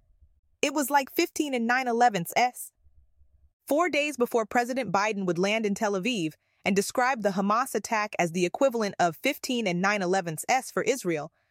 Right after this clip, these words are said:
a six-year-old boy was stabbed twenty-six times by his landlord, who shouted, "You Muslims must die."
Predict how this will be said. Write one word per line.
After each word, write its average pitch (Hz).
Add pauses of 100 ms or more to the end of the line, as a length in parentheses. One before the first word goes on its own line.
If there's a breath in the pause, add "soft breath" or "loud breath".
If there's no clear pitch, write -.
(160)
a 202
six-year-old 302
boy 220
was 190
stabbed 226
twenty-six 262
times 202
by 170
his 175
landlord, 190
who 202
shouted, 190 (300)
"You 285
Muslims 247
must 196
die." 160